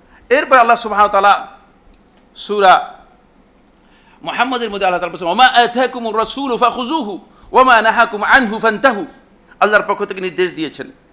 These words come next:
এখান থেকে যে বিষয়টি আমাদের কাছে খুব সুস্পষ্টভাবে প্রতীয়মান হয়, সেটা হচ্ছে এই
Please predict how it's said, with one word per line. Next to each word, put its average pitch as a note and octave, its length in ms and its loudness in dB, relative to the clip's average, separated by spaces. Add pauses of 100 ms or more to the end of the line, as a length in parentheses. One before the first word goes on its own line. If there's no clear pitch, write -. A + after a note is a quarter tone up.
(380)
এখান A3+ 300 -2
থেকে B3 260 -6
যে F3 140 -2
বিষয়টি F#3+ 300 -8
আমাদের F#3 220 -6
কাছে F3+ 280 -8 (120)
খুব G#3 160 -16
সুস্পষ্টভাবে F#3+ 720 -6
প্রতীয়মান D#3 440 -8
হয়, C#3 140 -10
সেটা F3 200 -10
হচ্ছে G#3 220 -10
এই D#3 260 -12